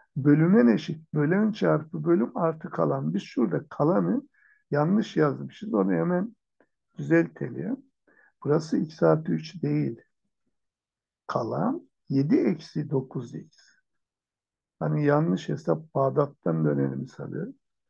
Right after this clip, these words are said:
Yedi eksi dokuz x.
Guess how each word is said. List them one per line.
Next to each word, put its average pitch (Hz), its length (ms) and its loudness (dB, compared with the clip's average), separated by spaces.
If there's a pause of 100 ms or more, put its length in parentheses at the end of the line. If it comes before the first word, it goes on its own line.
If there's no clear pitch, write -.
(520)
Yedi 147 680 -4 (1080)
eksi 165 500 -6
dokuz 101 420 -2
x. - 200 -12